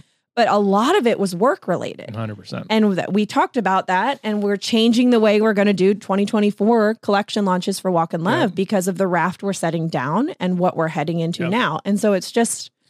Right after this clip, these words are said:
Speaker 2: And I think about this.
Speaker 1: so cool.
Speaker 2: Yeah, like you say, the Lord is kind. Like, this award,
Speaker 1: Mm.
Speaker 2: which, again, would have, should have arrived July, maybe late July, early August twenty twenty.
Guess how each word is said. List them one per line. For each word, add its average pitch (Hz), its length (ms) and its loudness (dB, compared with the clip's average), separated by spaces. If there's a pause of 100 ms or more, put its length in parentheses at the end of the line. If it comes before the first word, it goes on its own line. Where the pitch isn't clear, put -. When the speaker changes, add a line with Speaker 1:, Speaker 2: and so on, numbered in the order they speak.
(320)
Speaker 2:
And 139 100 0
I 156 80 4
think 170 160 2
about 131 200 2
this. 135 160 2
Speaker 1:
so 302 240 4
cool. 175 440 0
Speaker 2:
Yeah, 127 220 -2
like 110 220 -2
you 127 100 0
say, 147 140 2
the 123 120 -2
Lord 113 220 -2
is 107 140 -8
kind. 98 340 -6
Like, 107 160 -4
this 139 200 -2
award, 135 560 2
Speaker 1:
Mm. - 40 -6 (640)
Speaker 2:
which, - 480 -2 (680)
again, 135 540 -2 (320)
would 135 220 0
have, 156 240 -2
should - 340 0
have 175 140 2
arrived 110 600 -2 (1500)
July, 131 760 0 (400)
maybe 131 420 -4 (360)
late 151 220 0
July, 143 380 2
early 127 320 2
August 113 300 -2
twenty 110 280 -4
twenty. 117 400 -8